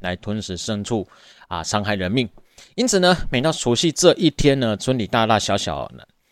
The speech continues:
这个父老西幼就往深山里面逃啦，来躲这个年的，这个年兽的这个伤害。那有一年的除夕呢，村里面来了一位老乞丐啊，那时候大家就是要逃难啦，就没有人理他，只有一位老婆婆呢，给他饭吃。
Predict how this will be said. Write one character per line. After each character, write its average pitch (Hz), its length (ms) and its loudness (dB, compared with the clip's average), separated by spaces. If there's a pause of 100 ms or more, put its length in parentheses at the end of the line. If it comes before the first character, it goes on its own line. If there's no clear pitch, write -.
(180)
这 107 120 -2
个 85 440 -2
父 110 180 -2
老 104 120 4
西 113 240 -2
幼 117 120 4
就 110 100 0 (100)
往 98 140 -12
深 120 180 -4
山 113 120 -2
里 113 40 -4
面 117 100 -2
逃 95 140 -4
啦， 101 140 0 (360)
来 98 160 0
躲 95 180 0
这 104 160 -2
个 101 80 -2
年 87 300 -4
的， 90 580 -2 (140)
这 113 140 -4
个 95 100 -2
年 95 120 -2
兽 127 180 0
的 104 80 0 (240)
这 110 100 -2
个 98 120 -4
伤 110 220 2
害。 127 160 0 (800)
那 240 160 6
有 131 160 4
一 208 120 0
年 131 240 2
的 101 60 -8
除 101 320 -6
夕 131 240 0
呢， 95 240 0
村 117 220 -4
里 90 80 -6
面 95 160 -4
来 87 100 -2
了 90 100 -4
一 98 100 -2
位 113 80 2
老 85 140 -2
乞 - 300 -4
丐 101 140 -6 (520)
啊， 104 100 -6
那 123 160 -2
时 117 100 -6
候 104 80 -2
大 113 100 -2
家 110 140 -2
就 110 160 -4
是 113 160 -4
要 104 460 0 (160)
逃 113 140 -2
难 160 140 2
啦， 120 160 -2 (300)
就 123 100 -2
没 113 80 2
有 110 60 2
人 110 80 0
理 95 160 0
他， 104 240 0 (520)
只 196 100 4
有 185 80 6
一 202 60 6
位 214 60 8
老 127 140 6
婆 127 160 2
婆 135 160 4
呢， 101 300 2
给 87 140 -8
他 92 120 -2
饭 101 180 -2
吃。 92 280 -4